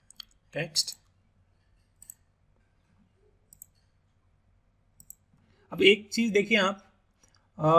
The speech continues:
सेल्स डेटा में हमारे पास क्या था, रूट था, और यहाँ पे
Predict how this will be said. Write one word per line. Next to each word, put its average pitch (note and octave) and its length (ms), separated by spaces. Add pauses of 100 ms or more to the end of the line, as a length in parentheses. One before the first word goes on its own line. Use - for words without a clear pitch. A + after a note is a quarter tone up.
(1600)
सेल्स G#3+ 480
डेटा A3 280
में G3+ 320 (2250)
हमारे E3 200
पास F#3+ 160
क्या G3 140
था, A#3+ 140
रूट D3+ 320
था, - 160 (460)
और D#3 60
यहाँ D3 280
पे G3+ 100